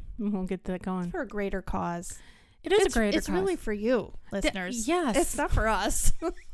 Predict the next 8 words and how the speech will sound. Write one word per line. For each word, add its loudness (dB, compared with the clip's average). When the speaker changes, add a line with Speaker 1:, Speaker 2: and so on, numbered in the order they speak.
Speaker 2:
It's -6
for -4
you. 4
Speaker 1:
Exactly. 0
So -12
we -6
can -4
learn. 2